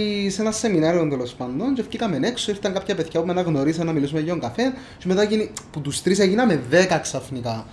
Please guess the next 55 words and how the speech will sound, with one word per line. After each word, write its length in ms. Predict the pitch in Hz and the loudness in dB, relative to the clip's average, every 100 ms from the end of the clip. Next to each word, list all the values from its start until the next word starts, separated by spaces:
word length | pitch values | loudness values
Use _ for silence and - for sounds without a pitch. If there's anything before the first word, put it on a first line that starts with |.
| - - - - - | -18 -20 -18 -16 -2
Ε, 240 | 180 214 208 | 2 4 4
και 100 | 202 | 2
μάθα 200 | 208 214 | 2 2
και 100 | 175 | 0
πού 120 | 170 | 0
δουλεύει 600 | 165 127 233 254 - 208 | -2 2 2 0 -2 2
ο 60 | 170 | 2
ένας, 200 | 208 196 | 2 -2
πού 80 | 165 | 0
δουλεύει 320 | 180 175 - | 0 0 0
ο 40 | |
άλλος, 160 | 214 254 | 0 0
και 60 | 202 | -2
συζητούσαμε, 520 | 165 143 180 208 196 | -2 -2 -2 0 0
είπαμε, 160 | 185 | 0
για 100 | 180 | 0
τον 100 | 190 | 0
καφέ, 280 | 147 117 185 220 | -2 -2 2 2
εμένα 220 | 208 185 | 4 0
ο 40 | |
αρφός 300 | 185 185 180 | -2 -2 -2
μου 80 | 190 | -2
δουλεύει 260 | 160 156 - | -2 -2 -2
μπαρίστα 440 | 175 143 151 - 202 | -2 0 -2 -2 -2
τζαμέ, 480 | 143 120 190 220 220 - - | -2 0 2 2 0 -8 -6
και 100 | 156 | 0
γνώρισα 260 | 165 175 | 2 2
και 60 | 175 | -2
τον 160 | 185 | -2
αρφόν, 400 | 143 113 - 190 | -4 -4 -2 0
και 100 | 202 | 2
μιλούσαμε, 540 | 190 139 143 180 196 190 | 0 0 0 -2 -2 0
και 200 | 185 170 | 0 -2
ρωτήσαμε 340 | 156 165 165 | -2 -2 -2
κάποιες 280 | 147 147 175 | -2 -2 -2
ιδέες 280 | 147 156 160 | 2 2 0
πώς 160 | 170 | -2
μπορεί 160 | 151 160 | -2 0
να 40 | 156 | 0
κάνει 100 | 151 | 0
κάτι 160 | 151 151 | -2 -2
δικό 240 | 127 185 | -2 0
του. 240 | 233 240 240 - - - - - | -2 -4 -8 -14 -18 -20 -18 -6
Και 80 | 208 | 0
από 120 | 220 | 0
εκεί 140 | 240 | 2
που 140 | 262 254 | 2 2
δα, 320 | 269 277 277 - - | 4 2 -2 -10 -4
πετάσσε 320 | 214 240 240 | 2 2 2
ένας 200 | 240 254 | 0 4
λαλή 140 | 233 240 | 4 4
εντωμεταξύ 520 | 247 233 165 151 - | 2 2 0 -2 -2
και 80 | 262 | 2
η 160 | 196 147 | 2 4
μπύρα, 540 | 214 262 170 160 233 | 6 6 6 2 -2